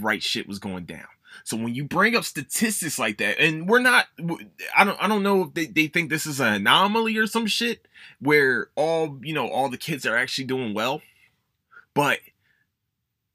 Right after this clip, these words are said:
when you sit here and say shit like this about single parent homes, you're demeaning people like my mother, like my aunt, like other mothers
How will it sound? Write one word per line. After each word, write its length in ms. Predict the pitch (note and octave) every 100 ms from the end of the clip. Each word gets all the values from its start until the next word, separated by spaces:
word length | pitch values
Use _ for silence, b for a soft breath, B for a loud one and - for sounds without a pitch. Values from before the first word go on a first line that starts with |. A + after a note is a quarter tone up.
| _
when 320 | C3 D3 C#3+ C3
you 580 | E3+ F#3+ F#3 F3 E3 - _ _ _ _ _ _ _ -
sit 380 | - - B3 F#3+
here 200 | F3+ E3
and 100 | C#3+
say 200 | E3 E3
shit 340 | - - D#3
like 220 | D3+ C#3+
this 320 | D#3 E3 - -
about 520 | A#2+ G#2 B2+ C3+ B2+ - _ _ _ _
single 480 | - - D#3 D3 C#3
parent 440 | - D3 C#3+ B2+
homes, 580 | C3+ C3+ D#3 D#3+ - - _ _ _
you're 180 | - D#3+
demeaning 840 | D3 C3+ A#2+ C#3 D3+ D#3 C#3+ C3 - _ -
people 600 | - D3 - B2+ A2+ G2+ - _ _ _ _ _
like 200 | A#2 C#3+
my 100 | D#3
mother, 420 | C#3+ A2+ G2 G#2 _ _ _ _
like 180 | - G2
my 140 | G2+ - -
aunt, 280 | C#3 A#2+ - _ _ _ _ _ _ _ _
like 220 | A2+ A2+ - -
other 260 | D#3 D#3+
mothers 600 | B2 G2+ F2 E2+ - -